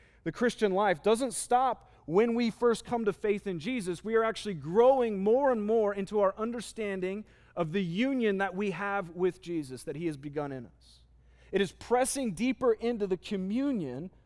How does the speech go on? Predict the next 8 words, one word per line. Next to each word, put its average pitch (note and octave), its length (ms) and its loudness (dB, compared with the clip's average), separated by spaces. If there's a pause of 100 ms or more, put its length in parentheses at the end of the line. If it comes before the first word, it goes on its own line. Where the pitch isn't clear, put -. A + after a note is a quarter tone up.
(340)
of G3 200 2
the F#3 100 0
living G#3+ 560 -4 (460)
Lord. C#3+ 340 -4 (960)
We D#3 100 2
are D#3+ 60 2
in F#3 260 -4
Christ. - 540 -14